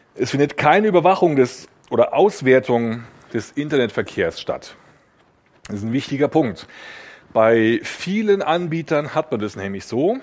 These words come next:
Die sagen: "Hier, du darfst kostenlos surfen", aber gleichzeitig, ähm, werten die aus, was man tatsächlich surft, ähm,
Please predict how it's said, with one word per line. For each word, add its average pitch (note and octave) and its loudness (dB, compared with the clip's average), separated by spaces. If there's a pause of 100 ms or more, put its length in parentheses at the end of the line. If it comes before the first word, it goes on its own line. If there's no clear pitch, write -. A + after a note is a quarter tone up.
(260)
Die A#2+ -6
sagen: A#2 6
"Hier, G3+ 4 (300)
du - -14
darfst G#2 2
kostenlos A2+ 0
surfen", E3+ 2 (640)
aber C3+ 2
gleichzeitig, C#3+ 0
ähm, C3 -2 (320)
werten A#2+ 0
die A#2+ 2
aus, A2+ 2
was A#2 2
man A#2+ -8
tatsächlich G2+ -2
surft, A2+ -2 (640)
ähm, C3 0